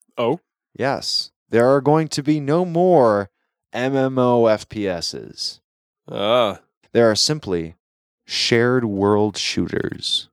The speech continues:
Speaker 1: <laughs> I kinda like it.
Speaker 2: Yeah.
Speaker 1: Swisses.
Speaker 2: My guess is that it is because of the connotations that come from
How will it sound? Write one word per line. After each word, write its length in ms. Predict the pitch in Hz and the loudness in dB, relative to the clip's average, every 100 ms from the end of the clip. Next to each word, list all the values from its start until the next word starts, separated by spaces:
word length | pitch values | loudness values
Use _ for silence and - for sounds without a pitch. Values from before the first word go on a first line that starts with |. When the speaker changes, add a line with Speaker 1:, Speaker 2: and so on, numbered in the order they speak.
| _ | _
Speaker 1:
<laughs> 120 | - | -10
I 1800 | - - - - - 139 - - - _ - - - - - - - 143 | -10 -8 -14 -16 -6 -6 -6 -14 -20 _ -20 -20 -20 -20 -16 -16 -8 -6
kinda 240 | 143 175 101 | 0 0 2
like 280 | 85 87 | -2 0
it. 160 | 113 131 - _ _ _ _ _ | 0 -2 -8 _ _ _ _ _
Speaker 2:
Yeah. 880 | _ 104 165 196 208 214 226 127 82 | _ -8 -6 -4 -4 -2 2 2 2
Speaker 1:
Swisses. 840 | 60 95 214 247 - 101 92 - - _ _ _ _ _ 127 | 0 -2 2 0 0 -4 -6 -6 -10 _ _ _ _ _ -4
Speaker 2:
My 380 | 120 160 196 | 0 2 2
guess 460 | 196 165 165 170 - | 2 4 4 2 -4
is 680 | - 120 120 110 107 98 - 82 | 0 2 2 2 -2 -4 -6 -8
that 520 | 87 98 90 85 - _ _ _ _ _ _ _ _ | -4 -2 0 -4 -8 _ _ _ _ _ _ _ _
it 200 | 110 101 - _ _ _ _ | -2 -2 -4 _ _ _ _
is 200 | 113 110 | 0 0
because 340 | 87 104 127 117 | 0 -2 0 0
of 60 | |
the 60 | 101 | 0
connotations 1080 | - 107 92 - 95 92 107 104 107 - - - | -2 -4 -4 -4 -2 0 -2 -4 -6 -8 -8 -10
that 140 | - | -8
come 300 | - 95 95 | -2 -2 -2
from 320 | - 90 82 | -6 -6 -6